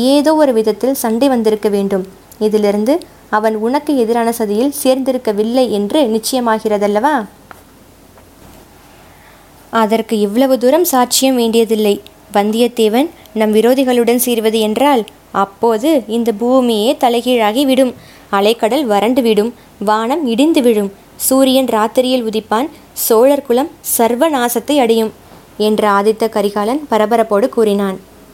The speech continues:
"இளவரசர் சொல்லுவதை நானும் ஒத்துக்கொள்வேன். வந்தியத்தேவன் ஒரு நாளும் நமக்கு துரோகம் செய்து எதிரிகளுடன் சேரமாட்டான். அவனிடம் நான் சொல்லும் குற்றம் ஒன்றே ஒன்றுதான். அழகான பெண்முகத்தை கண்டால்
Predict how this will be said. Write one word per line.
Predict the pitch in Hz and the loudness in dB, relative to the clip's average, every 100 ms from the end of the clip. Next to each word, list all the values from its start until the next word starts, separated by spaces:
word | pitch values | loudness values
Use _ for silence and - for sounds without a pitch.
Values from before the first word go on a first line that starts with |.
| - - - - - - - - - - | -20 -20 -20 -20 -20 -20 -20 -20 -20 -12
"இளவரசர் | 214 214 233 277 269 269 254 | -2 0 2 0 0 -2 -2
சொல்லுவதை | 233 226 226 226 214 196 | -2 0 0 2 0 -2
நானும் | 202 214 254 247 | -2 0 0 0
ஒத்துக்கொள்வேன். | 214 220 208 202 196 190 - - - 202 | -2 -2 0 0 0 -4 -10 -20 -10 -4
வந்தியத்தேவன் | 214 220 269 262 233 214 269 226 | -4 0 -2 0 -2 -2 -4 -2
ஒரு | 226 254 | 0 0
நாளும் | 254 226 247 | 0 0 -2
நமக்கு | 240 220 214 | -2 -2 -2
துரோகம் | 202 214 247 254 | -2 -2 0 -4
செய்து | 233 214 202 269 254 - - | -2 0 2 0 -2 -12 -6
எதிரிகளுடன் | 233 254 277 254 220 214 262 | -2 0 2 0 0 0 0
சேரமாட்டான். | 247 240 247 214 202 196 196 - - - | 0 0 0 -2 -2 -6 -8 -16 -14 -4
அவனிடம் | 202 208 202 285 294 | -4 -2 -2 0 0
நான் | 247 220 | -2 -2
சொல்லும் | 233 240 247 | -2 -2 -2
குற்றம் | 233 214 240 226 208 | -2 -4 -2 -2 -4
ஒன்றே | 202 208 214 254 | -4 -4 0 2
ஒன்றுதான். | 262 226 220 220 208 - - - - - | 2 0 0 0 -2 -8 -18 -20 -20 -6
அழகான | 240 233 233 220 214 269 | -2 0 0 0 0 0
பெண்முகத்தை | 240 226 233 220 220 220 | -2 -2 0 -2 0 -2
கண்டால் | 220 214 240 294 | 0 0 2 0